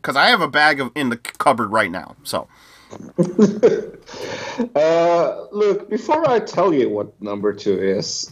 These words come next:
Speaker 2: uh, can you explain to the listeners what it looks like and what you think it is? Because I have not told you this.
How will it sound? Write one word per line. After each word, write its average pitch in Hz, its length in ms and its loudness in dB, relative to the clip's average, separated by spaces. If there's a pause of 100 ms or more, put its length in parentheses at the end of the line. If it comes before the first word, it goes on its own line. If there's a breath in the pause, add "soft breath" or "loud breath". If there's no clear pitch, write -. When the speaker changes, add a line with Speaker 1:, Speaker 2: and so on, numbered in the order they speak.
(100)
Speaker 2:
uh, 131 840 2
can 226 140 2
you 339 180 4
explain 185 560 0
to 160 100 -2
the 147 120 -6
listeners 120 1000 2
what 120 200 0
it 107 120 0
looks 113 420 -2
like 98 260 0
and 110 260 0
what 113 180 0
you 113 160 4
think - 460 -2
it 87 120 0
is? - 360 -4
Because 98 600 0
I 113 140 2
have 113 320 0
not 135 300 -2
told 110 340 2
you 85 100 -4
this. - 500 -10